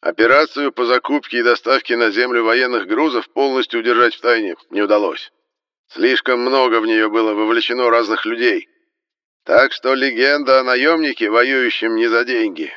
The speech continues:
а для спасения своей планеты, на которую вот-вот должны напасть кронцы, постепенно начинает расползаться по серому периметру. От внимания Висла она тоже не ускользнула.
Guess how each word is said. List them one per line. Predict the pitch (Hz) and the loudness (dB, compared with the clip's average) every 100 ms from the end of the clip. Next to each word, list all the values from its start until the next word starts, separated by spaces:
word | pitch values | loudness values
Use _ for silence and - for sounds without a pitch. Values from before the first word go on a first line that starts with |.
| - | -6
а | - 120 | 0 0
для | 127 135 | 0 -2
спасения | - 135 135 143 131 110 107 | 0 0 0 0 0 0 -2
своей | - 113 113 | -2 0 0
планеты, | 107 123 127 113 90 - _ | 0 -2 0 -2 -4 -12 _
на | 92 | -8
которую | 92 98 110 113 113 | -2 -2 0 0 2
вот-вот | 120 117 127 123 | 0 0 -2 -2
должны | - 117 127 | 0 0 0
напасть | 120 120 123 117 | 0 2 0 0
кронцы, | - 143 135 - - - _ _ _ _ _ _ _ - | -2 -2 -2 -4 -14 -16 _ _ _ _ _ _ _ -8
постепенно | 104 - 170 160 151 151 | -4 -2 0 0 0 -2
начинает | 139 127 127 139 131 | -2 -4 0 0 0
расползаться | 113 113 - 113 104 107 127 - 101 | -4 -4 0 0 0 0 0 -2 -8
по | 117 | -6
серому | 107 104 101 98 | -4 -2 -2 -2
периметру. | 87 98 107 104 85 76 - _ _ _ _ _ _ _ _ - | -2 0 0 -2 -4 -8 -12 _ _ _ _ _ _ _ _ -6
От | 92 95 | -4 0
внимания | 113 120 131 147 147 | 0 2 2 2 2
Висла | 135 151 - 139 127 | 0 0 -2 0 2
она | 127 127 | 2 -2
тоже | 117 120 | -2 -2
не | 123 | 0
ускользнула. | 127 - 120 123 110 73 | -2 -2 -2 -2 -4 -6